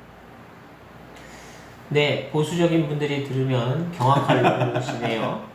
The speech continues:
네. 어, 뭐, 물론 이제 저도 동의하는 부분도 있지만, 어, 혹시, 혹시 오해하실 분들이 있을까봐 다시 한번 말씀을 드리는데, 주일날 교회를 오지 않아도 괜찮다, 이런 의미는 아니에요.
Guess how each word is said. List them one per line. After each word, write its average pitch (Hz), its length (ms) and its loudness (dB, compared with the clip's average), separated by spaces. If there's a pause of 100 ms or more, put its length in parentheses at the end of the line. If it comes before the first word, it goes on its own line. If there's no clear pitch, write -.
(140)
네. 101 260 -8 (560)
어, 110 420 -2 (640)
뭐, 170 480 4
물론 190 380 4
이제 190 140 4
저도 170 240 4
동의하는 175 400 4
부분도 165 320 2
있지만, 139 600 0 (420)
어, 131 240 0
혹시, 151 720 2
혹시 165 240 -2
오해하실 180 640 4
분들이 151 420 -2
있을까봐 117 560 0
다시 113 200 -4
한번 143 440 0
말씀을 160 380 -2
드리는데, 135 600 0 (360)
주일날 214 400 4
교회를 190 680 4
오지 156 180 2
않아도 160 300 2
괜찮다, 165 460 0
이런 170 240 4
의미는 151 600 2
아니에요. 110 760 -2